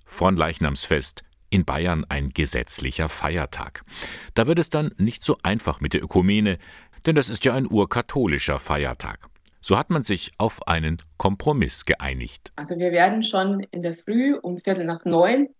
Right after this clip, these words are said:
Speaker 2: mit einem Fronleichnamsgottesdienst beginnen und anschließend gibt es einen gemeinsamen Weg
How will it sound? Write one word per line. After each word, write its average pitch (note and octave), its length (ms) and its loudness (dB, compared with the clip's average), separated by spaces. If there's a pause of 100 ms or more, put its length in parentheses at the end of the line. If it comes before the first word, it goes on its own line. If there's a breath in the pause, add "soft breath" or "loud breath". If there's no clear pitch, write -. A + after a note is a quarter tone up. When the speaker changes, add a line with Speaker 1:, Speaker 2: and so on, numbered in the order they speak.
(420)
Speaker 2:
mit F#3 200 -2
einem E3+ 380 -2
Fronleichnamsgottesdienst C4+ 1300 -2
beginnen B3+ 560 2 (580)
und G3 300 6 (320)
anschließend D4 800 6 (420)
gibt C4+ 280 0
es C4 240 2 (100)
einen F#3+ 500 4 (120)
gemeinsamen F#3 680 2
Weg A#3+ 320 -4